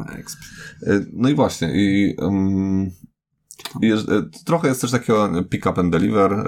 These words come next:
Speaker 2: że trzeba gdzieś coś podnieść, pójść
Speaker 1: Tak,
Speaker 2: dalej
Speaker 1: można
Speaker 2: i
Speaker 1: brać misje, które
Speaker 2: No.
Speaker 1: mówią, że trzeba dojść w jakieś konkretne miejsce, nie?
Speaker 2: Tak, na przykład, nie? Albo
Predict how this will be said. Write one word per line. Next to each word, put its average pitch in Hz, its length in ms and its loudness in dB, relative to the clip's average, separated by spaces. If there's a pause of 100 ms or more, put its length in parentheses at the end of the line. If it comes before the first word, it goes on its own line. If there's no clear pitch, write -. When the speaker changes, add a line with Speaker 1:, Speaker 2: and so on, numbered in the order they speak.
(100)
Speaker 2:
że 87 80 -2
trzeba 82 260 0
gdzieś 80 160 -4
coś - 160 -8
podnieść, 101 540 -2
pójść 87 240 0
Speaker 1:
Tak, 90 180 2
Speaker 2:
dalej 90 200 6
Speaker 1:
można 90 280 2
Speaker 2:
i - 40 2
Speaker 1:
brać 135 400 -2
misje, 165 680 2
które 139 280 0
Speaker 2:
No. 135 60 4
Speaker 1:
mówią, 131 200 4
że 127 120 0
trzeba 123 220 2
dojść 113 240 0
w - 40 -8
jakieś 123 260 -6
konkretne - 440 -6
miejsce, - 400 -8
nie? - 80 -6
Speaker 2:
Tak, 80 180 0
na 90 100 2
przykład, - 460 -8
nie? 101 140 2
Albo 95 520 2